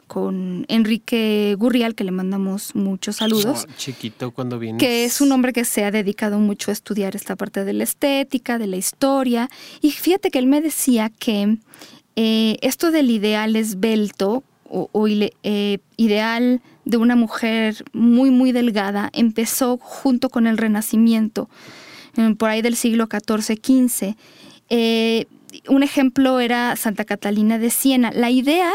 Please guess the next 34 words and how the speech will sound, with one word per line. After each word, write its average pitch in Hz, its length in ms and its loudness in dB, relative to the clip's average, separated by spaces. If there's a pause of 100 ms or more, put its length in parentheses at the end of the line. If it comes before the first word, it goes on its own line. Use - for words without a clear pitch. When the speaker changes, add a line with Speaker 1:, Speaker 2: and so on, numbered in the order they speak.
Speaker 1:
de 262 60 2
esta 294 240 -2
esbeltez 240 500 -2
tenía 214 280 0
que 240 160 0
ver 226 180 0
con 262 340 0
que, 226 360 -2 (760)
em, 226 720 4 (120)
digamos 277 480 2
que 226 280 -2
el-, - 220 -2
era 330 200 0
un 359 100 2
vínculo 294 420 4
religioso, 180 580 -6
¿no? 240 240 0 (300)
Era, 247 300 -2
si 269 200 2
yo 311 160 2
soy 381 240 0
una 330 160 4
mujer 220 600 0 (480)
más 277 280 2
liviana, 220 760 0
si - 180 -2
mi 233 140 4
cuerpo 262 360 -2
es 269 120 -2
más 254 240 2
ligero, 202 580 0
es 214 160 -2
más 240 200 0
delgado, 208 580 -2